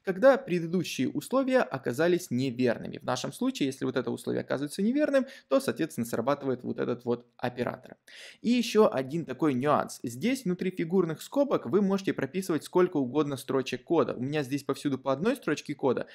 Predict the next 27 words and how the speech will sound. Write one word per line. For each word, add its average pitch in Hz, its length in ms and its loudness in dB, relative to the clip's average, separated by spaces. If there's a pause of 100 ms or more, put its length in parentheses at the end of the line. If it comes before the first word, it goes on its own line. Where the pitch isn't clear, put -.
(120)
но 165 100 0
на 156 80 -2
самом-то 180 280 0
деле 226 220 -2
здесь 165 220 -2
вы 151 80 -4
можете 156 260 -4
прописывать 147 420 -6
сколько 151 260 -2
угодно 143 360 2
строчек - 420 -8
кода, 233 340 4 (180)
можете 202 320 2
здесь 147 240 -4
создавать 139 440 0
какие-либо 135 540 -2
новые 127 360 2
переменные, 208 640 2
если 180 300 0
вам 165 260 0
это 156 220 -2
нужно, 139 340 -2
можете 127 300 -4
их 113 100 -10
потом 117 280 -6
там 117 160 -2
выводить. 170 460 -2